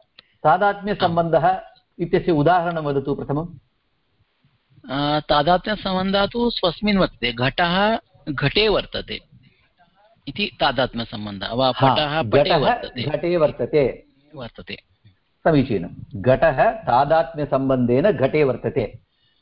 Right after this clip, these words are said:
Speaker 1: इदानीम् अत्र, अ, घटः इति पदं द्विवारम् आगतम्।
Speaker 2: आम्।
Speaker 1: अत्र घटे इति सप्तम्यां निर्दिष्टपदं किं सूचयति?
Speaker 2: अधि-, अधिकरणं, कार्याधिकरणं सूचयति।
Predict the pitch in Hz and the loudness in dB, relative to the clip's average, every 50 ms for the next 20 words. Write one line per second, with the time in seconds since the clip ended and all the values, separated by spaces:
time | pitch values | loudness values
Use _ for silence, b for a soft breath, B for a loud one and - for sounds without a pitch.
0 | _ _ - - - - 156 156 196 196 196 208 233 240 240 262 160 - - 175 | _ _ -20 -10 -4 0 2 4 4 4 4 2 0 0 0 0 0 0 2 2
1 | 180 202 233 233 - - - - - - 147 143 135 131 127 127 123 123 120 120 | 2 4 2 0 -2 -8 -12 -12 -6 -2 2 2 4 4 4 2 2 2 2 2
2 | 120 117 113 104 95 113 143 143 - 185 170 202 208 202 185 170 170 - 147 151 | 0 0 -2 -2 0 0 0 2 2 2 2 2 2 2 2 0 0 0 2 2
3 | 190 190 170 135 147 170 180 180 180 180 175 156 135 135 131 127 120 120 98 95 | 2 0 0 2 4 4 4 4 2 0 0 0 0 0 0 -2 -4 -8 -8 -12
4 | _ _ _ _ _ _ _ _ _ _ _ _ _ _ _ _ _ _ _ _ | _ _ _ _ _ _ _ _ _ _ _ _ _ _ _ _ _ _ _ _
5 | _ _ _ _ - - - 104 104 - _ _ - 143 147 - 180 165 147 120 | _ _ _ _ -20 -18 -16 -16 -16 -18 _ _ -4 -4 -2 0 0 0 0 0
6 | - 131 143 143 143 208 220 208 170 160 147 214 202 - 170 - - - 214 202 | 0 0 0 2 4 4 4 2 0 -2 0 -2 0 0 -2 -4 -2 -2 -2 -2
7 | 208 214 208 208 196 180 180 170 170 190 180 - - 180 170 165 156 165 175 165 | 0 2 0 2 2 0 0 0 0 0 -2 -2 -2 -4 -2 -2 0 0 -2 -2
8 | 170 - 240 254 220 - 202 214 208 214 202 165 147 - 131 127 131 - _ _ | 0 0 2 2 2 2 0 0 2 2 0 0 0 -4 -8 -8 -10 -12 _ _
9 | _ _ _ _ _ _ _ _ _ _ _ _ _ _ _ _ _ _ _ _ | _ _ _ _ _ _ _ _ _ _ _ _ _ _ _ _ _ _ _ _
10 | _ _ _ _ _ - b b b b b b b b - 151 147 135 175 214 | _ _ _ _ _ -20 b b b b b b b b -2 0 0 0 0 -4
11 | - - - 156 147 175 208 190 - 156 117 101 101 107 113 - 131 127 131 143 | -4 -2 -2 0 2 0 0 0 0 -2 -2 -2 -4 -6 -4 -2 0 0 0 0
12 | 156 160 156 160 151 - 160 151 156 160 170 156 127 117 98 - - - - - | 0 0 0 -2 -2 -4 -4 -4 -4 -4 -4 -6 -8 -8 -10 -10 -12 -16 -18 -20
13 | - _ _ - - | -20 _ _ -20 -20